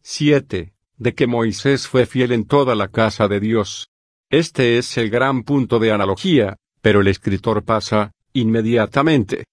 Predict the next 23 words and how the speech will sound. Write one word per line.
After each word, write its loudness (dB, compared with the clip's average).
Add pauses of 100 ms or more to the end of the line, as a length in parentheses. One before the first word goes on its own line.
(160)
a 0
decir 0
que -2
Jesús -6
es 0
digno 2
de 0
mayor 0
gloria 2
que -2
Moisés -2
y 2
da 2
el 0
ejemplo 2
de 0
dos -2
puntos 0
de -2
superioridad. 0 (180)
Uno, 2 (240)
Moisés -2
constituía, 0